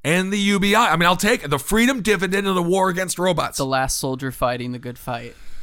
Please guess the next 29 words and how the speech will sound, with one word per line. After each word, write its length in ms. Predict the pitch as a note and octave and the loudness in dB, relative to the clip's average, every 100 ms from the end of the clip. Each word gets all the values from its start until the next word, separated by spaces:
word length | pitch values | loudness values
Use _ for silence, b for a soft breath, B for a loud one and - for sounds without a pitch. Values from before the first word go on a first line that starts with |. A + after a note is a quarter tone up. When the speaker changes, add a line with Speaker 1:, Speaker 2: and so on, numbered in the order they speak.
| b b | b b
Speaker 1:
Ah, 500 | B2+ C3 G#2 E2 G2+ | 2 2 2 -2 -6
I 200 | G2 B2 | -2 0
like 340 | A#2+ A#2 G2 | 2 2 0
it. 160 | G2 - - | -4 -10 -4
All 360 | D3+ E3+ E3+ C#3+ | 2 4 6 4
right. 340 | F#2 E2 E2+ | 0 -6 -6
Well, 220 | A2 C#3 | -2 0
speaking 480 | B2+ - G#3 G3+ F#3 | 0 -2 -4 -2 -2
of 100 | C#3 | -2
someone 340 | - C#3+ C3 A#2+ | -2 -2 -2 0
who 100 | B2 | 0
may 200 | A#2+ C3 | 0 -2
take 320 | B2 C3+ B2 | -2 -2 -2
votes 500 | G2 F#2+ C#3 D3+ - - | -4 0 2 0 -4 -4
away 340 | A#2 A2 A2 | -2 -2 -2
from 260 | G#2 A2+ G2 | -4 -6 -2
Bernie 320 | F2+ G#2 G#2 | -2 0 -2
Sanders, 840 | F#2+ - G#2 F2+ E2 C2+ C#2 - - - | -4 -4 -4 -4 -8 -10 -12 -10 -10 -10
uh, 160 | F2+ | -10
Senator 480 | F#2 - F3 F3+ E3 | -8 -4 -2 0 -2
Elizabeth 760 | C3+ B2 C3+ E3+ E3 D#3+ D#3 - | -2 -2 -2 -2 -2 -2 -2 -4
Warren, 640 | G2+ A2 C3+ A2 F#2 F2 B B B | -6 -2 0 0 -4 -6 B B B
of 220 | A#2+ A#2+ | -4 -4
course, 420 | - C#3 B2+ - - | -2 -2 -2 -4 -10
she 280 | - F3 F#3+ | -6 -2 -2
has 160 | F#3+ | -2
been 260 | D3+ D3 C3+ | 0 -2 0
going 320 | A2 A2 A2+ | -2 -2 0
in 300 | A2 G2 A2 | 0 -2 -6